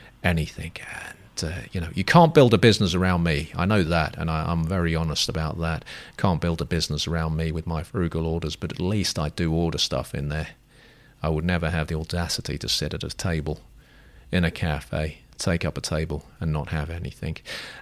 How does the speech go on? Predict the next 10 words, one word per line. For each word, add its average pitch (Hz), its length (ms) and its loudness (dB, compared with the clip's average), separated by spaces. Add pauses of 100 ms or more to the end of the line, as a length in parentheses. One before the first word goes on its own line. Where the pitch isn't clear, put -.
As 131 400 6 (360)
my, 113 380 12
uh, 104 200 10
second 110 460 8
latte 101 520 6
arrived, 95 560 6
warmer 101 360 8
this 82 220 2
time, 87 320 4
thankfully. 87 640 0